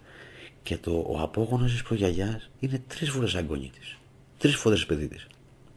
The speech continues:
Πώς γίνεται, μωρέ γάμο το τώρα, ο Ιάσονα να μην είναι πατέρας μου και προγονός μου, αφού έχουμε σήμερα κι αυτός υπήρξε τότε;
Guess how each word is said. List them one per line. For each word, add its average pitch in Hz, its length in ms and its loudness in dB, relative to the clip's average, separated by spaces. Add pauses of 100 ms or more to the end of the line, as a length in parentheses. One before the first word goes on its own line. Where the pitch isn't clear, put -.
(640)
Πώς 180 260 12
γίνεται, 147 420 8
μωρέ 113 260 6
γάμο 92 320 4
το 80 140 -2
τώρα, 73 340 -2 (380)
ο 113 100 4
Ιάσονα 101 440 6
να 92 120 4
μην 85 140 -2
είναι 90 180 4
πατέρας 85 400 2
μου 76 80 -4
και 73 120 -2
προγονός 67 440 -4
μου, 57 180 -14 (120)
αφού - 300 0
έχουμε 78 260 0
σήμερα 76 340 2
κι 65 80 -2
αυτός 71 200 -2
υπήρξε - 320 -2
τότε; - 320 -6